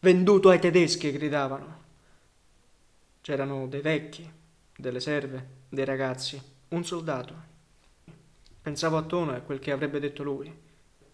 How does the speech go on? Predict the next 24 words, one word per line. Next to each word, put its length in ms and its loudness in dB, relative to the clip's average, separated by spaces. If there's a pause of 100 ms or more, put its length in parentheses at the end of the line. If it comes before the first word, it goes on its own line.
(260)
Urlai 260 -4
qualcosa 400 -2
all'oratore 480 -2
anch'io 540 -4 (260)
e 80 -6
in 140 -2
quel 140 -2
momento 340 -4
la 100 -2
folla 380 -2
ondeggiò 640 -4
e 120 -10
si 160 -10
scompose. 580 0
Qualcuno 400 -4
gridava: 520 -2 (240)
"Fate 220 4
largo 320 12
o 60 12
vi 100 12
ammazzo!" 520 4 (840)
Rintronarono 800 -4
due 280 -4
colpi, 500 -10